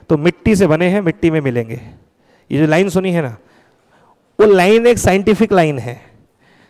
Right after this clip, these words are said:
उसे आप ऐसा मत मानिए। जो हमारे अंदर अभी survive कर रहे हैं ना, जो nutrition आपने खाना खाया, वो खाना क्या था? आप कहेंगे वो अनाज है, लेकिन वो अनाज में वो चीजें कहां से आई? मृदा से आई ना। Finally जितना हम लाइफ टाइम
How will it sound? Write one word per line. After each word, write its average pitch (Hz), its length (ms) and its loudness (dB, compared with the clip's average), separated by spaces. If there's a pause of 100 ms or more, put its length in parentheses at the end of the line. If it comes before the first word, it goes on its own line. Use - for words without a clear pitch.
(120)
उसे 160 180 2
आप 190 220 2
ऐसा 170 320 2
मत 214 160 0
मानिए। 143 380 -4 (200)
जो 220 80 4
हमारे 165 380 2
अंदर 214 280 2
अभी 220 140 2
survive 185 400 2
कर 202 160 2
रहे 220 120 2
हैं 226 80 0
ना, 185 80 0
जो 156 220 0
nutrition 196 580 2
आपने 175 280 0
खाना 190 300 0
खाया, 127 320 0 (600)
वो 190 40 0
खाना 233 680 0
क्या 208 140 6
था? 127 480 -2 (360)
आप 175 180 2
कहेंगे 208 300 4
वो 214 100 6
अनाज 208 340 4
है, 147 160 2 (380)
लेकिन 220 200 2
वो 254 120 6
अनाज 196 320 4
में 254 100 4
वो 262 100 4
चीजें 233 280 2
कहां 196 200 4
से 160 120 0
आई? 156 120 0
मृदा 175 280 4
से 233 120 4
आई 247 140 4
ना। 202 160 0 (600)
Finally 269 420 4
जितना 247 300 4
हम 233 200 2
लाइफ 208 280 4
टाइम 214 320 2